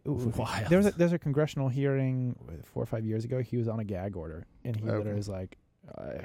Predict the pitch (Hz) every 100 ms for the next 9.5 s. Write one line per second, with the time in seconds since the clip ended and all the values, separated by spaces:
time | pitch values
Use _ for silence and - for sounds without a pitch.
0 | - 101 92 - 101 113 95 95 113 90
1 | 101 135 135 127 123 143 175 139 127 160
2 | 123 143 147 151 143 123 110 - - -
3 | _ _ 143 143 143 143 143 139 151 143
4 | 143 123 160 - 160 160 165 170 175 165
5 | 160 143 127 127 131 127 _ 147 156 -
6 | 139 143 156 156 151 147 123 165 160 151
7 | 147 147 135 135 131 117 - 139 135 127
8 | 123 131 117 104 107 120 117 120 131 110
9 | 104 110 156 180